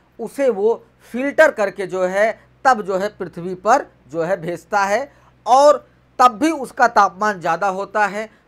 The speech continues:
मगर यहाँ के वायुमंडल के द्वारा जो है इसे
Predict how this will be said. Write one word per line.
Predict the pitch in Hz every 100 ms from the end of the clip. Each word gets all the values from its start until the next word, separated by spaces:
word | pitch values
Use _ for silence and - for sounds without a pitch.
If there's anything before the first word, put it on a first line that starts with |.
| 165
मगर | 202 254 285 277 - -
यहाँ | 175 240 247 277
के | 226
वायुमंडल | 214 208 208 214 233 285
के | 214
द्वारा | 185 196 226 262
जो | 202 202
है | 202 220 233 -
इसे | 208 - 208 220